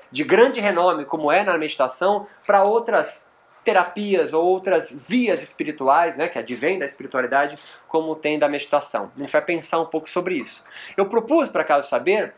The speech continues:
quatro encontros, eles são independentes. Vocês estão aqui no primeiro encontro, meditação e religião, mas ela tem um fio condutor, né? São independentes, mas, é, não é, não é uma, uma linha,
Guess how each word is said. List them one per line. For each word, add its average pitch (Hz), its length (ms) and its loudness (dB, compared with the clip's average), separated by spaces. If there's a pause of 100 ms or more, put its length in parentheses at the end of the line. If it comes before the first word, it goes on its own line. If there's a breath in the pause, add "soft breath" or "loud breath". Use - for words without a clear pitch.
(360 soft breath)
quatro 214 600 2
encontros, 220 640 0
eles 165 200 -2
são 202 180 0
independentes. 220 1040 -2
Vocês 127 180 -6
estão 160 160 0
aqui 160 160 -2
no 180 80 0
primeiro 180 340 0
encontro, 196 480 -2 (380 loud breath)
meditação 160 560 -2
e 156 40 -6
religião, 160 580 -2 (240 loud breath)
mas 196 180 0
ela 247 200 4
tem 254 340 0 (200 soft breath)
um 269 160 2
fio 262 440 -2
condutor, 285 680 2 (460)
né? 180 300 -2 (160 loud breath)
São 247 340 4
independentes, 226 880 0 (160 loud breath)
mas, 220 380 0 (100)
é, 165 220 0
não 214 200 4
é, 226 320 2
não 214 220 2
é 240 100 6
uma, 196 540 0
uma 202 240 2
linha, 202 540 0